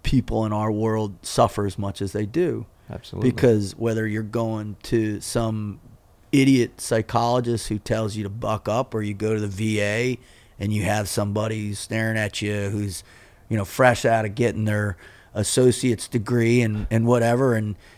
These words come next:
Speaker 1: and they're, like, twenty-eight years old, and they, and, you know, you're telling them about combat, and they're like,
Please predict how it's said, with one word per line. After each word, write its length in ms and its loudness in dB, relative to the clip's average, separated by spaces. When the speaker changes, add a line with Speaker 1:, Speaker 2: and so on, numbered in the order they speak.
Speaker 1:
and 340 2
they're, 140 -2
like, 320 -4
twenty-eight 720 -2
years 200 -2
old, 220 0
and 60 -2
they, 280 -4
and, 400 -6
you 220 -4
know, 60 -2
you're 160 -4
telling 300 2
them 100 -2
about 260 -4
combat, 540 2
and 80 -6
they're 100 -2
like, 380 -4